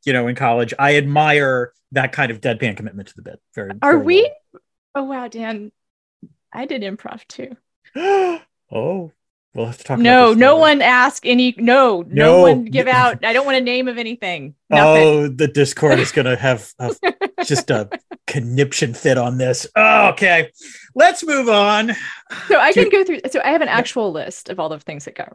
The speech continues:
Speaker 2: they got wrong.
Speaker 1: Okay, let,
Speaker 2: Do,
Speaker 1: let's
Speaker 2: do you, do you wanna hear it? It's long.
Speaker 1: hit, let's say the highlights.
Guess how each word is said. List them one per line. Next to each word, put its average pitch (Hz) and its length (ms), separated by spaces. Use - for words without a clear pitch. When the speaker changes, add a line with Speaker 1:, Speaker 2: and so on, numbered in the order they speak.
Speaker 2:
they 165 100
got - 180
wrong. - 260
Speaker 1:
Okay, 135 280
let, 160 180
Speaker 2:
Do, 190 80
Speaker 1:
let's 180 160
Speaker 2:
do 240 60
you, 233 320
do 233 100
you 226 80
wanna 190 160
hear - 280
it? - 200
It's 285 180
long. 202 640
Speaker 1:
hit, - 300
let's 190 200
say 190 140
the 151 100
highlights. 160 560